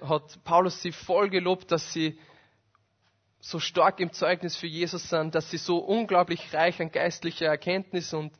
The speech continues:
geistlichen Worten sind, dass bei ihnen in der Gemeinde keine einzige, äh, Geistesgabe fehlt, also eine Geistesgabe, die ist so, so übernatürliche Fähigkeiten, die der Heilige Geist schenkt.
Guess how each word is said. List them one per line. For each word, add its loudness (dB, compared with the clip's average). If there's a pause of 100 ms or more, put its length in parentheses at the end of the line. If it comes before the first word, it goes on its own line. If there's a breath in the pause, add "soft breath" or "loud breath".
(260 soft breath)
geistlichen -2
Worten 0
sind, -8
dass -4 (380 soft breath)
bei 2
ihnen 2
in 2
der 2
Gemeinde 2
keine 0
einzige, -2 (440 soft breath)
äh, -4
Geistesgabe -2
fehlt, -2
also -2
eine -6
Geistesgabe, -4
die -10
ist -14
so, -10 (300 soft breath)
so -8
übernatürliche 0
Fähigkeiten, -4
die -4
der -2
Heilige -2
Geist -4
schenkt. -6